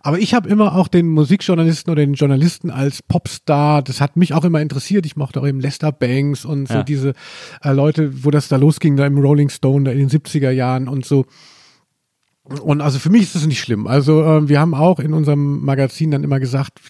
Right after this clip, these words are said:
Speaker 1: es darf niemand mehr über die Lobby schreiben vom Hotel, das will keiner mehr hören.
Speaker 2: Ja.
Speaker 1: Aber ich hab aber heimlich gesagt, ach, eigentlich schon. Also ich, ich wollt's eigentlich immer noch hören.
Speaker 2: <laughs> Ähm,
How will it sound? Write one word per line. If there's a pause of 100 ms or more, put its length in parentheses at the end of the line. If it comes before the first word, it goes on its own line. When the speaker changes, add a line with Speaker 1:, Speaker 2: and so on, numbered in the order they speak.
(200)
Speaker 1:
es
darf
niemand
mehr
über
die
Lobby
schreiben
vom
Hotel,
das
will
keiner
mehr
hören. (140)
Speaker 2:
Ja.
Speaker 1:
Aber
ich
hab
aber
heimlich
gesagt,
ach,
eigentlich
schon.
Also
ich, (180)
ich
wollt's
eigentlich
immer
noch
hören. (420)
Speaker 2:
<laughs> (720)
Ähm,